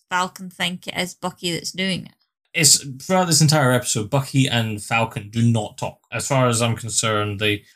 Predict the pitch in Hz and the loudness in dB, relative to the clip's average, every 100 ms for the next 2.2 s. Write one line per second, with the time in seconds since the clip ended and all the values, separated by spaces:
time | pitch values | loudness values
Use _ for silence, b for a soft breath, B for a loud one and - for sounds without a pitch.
0 | b 131 135 135 - 160 170 165 147 147 | b 0 0 0 2 4 4 4 4 4
1 | 147 135 123 127 120 131 117 - 117 - | 4 4 4 4 0 -2 -2 -2 -4 -6
2 | 110 - | -6 -8